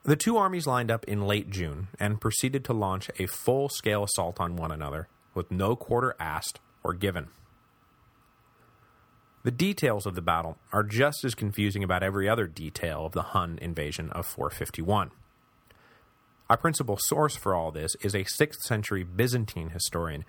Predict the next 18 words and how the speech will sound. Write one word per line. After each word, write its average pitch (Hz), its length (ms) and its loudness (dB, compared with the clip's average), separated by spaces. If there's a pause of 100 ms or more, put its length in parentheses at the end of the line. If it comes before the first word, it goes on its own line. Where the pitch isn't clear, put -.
(180)
named 85 200 -2
Jordanus, 90 760 0 (580)
who 117 120 4
was, 107 300 4
by 90 180 0
his 95 160 0
own 92 160 0
admission, 98 520 0 (540)
summarizing 98 640 2
the 80 80 -2
work 82 240 -2
of 85 80 -2
an 85 100 -4 (180)
earlier 127 400 4
sixth - 360 -6
century 87 440 -2
Italian 120 580 0
historian 80 540 -4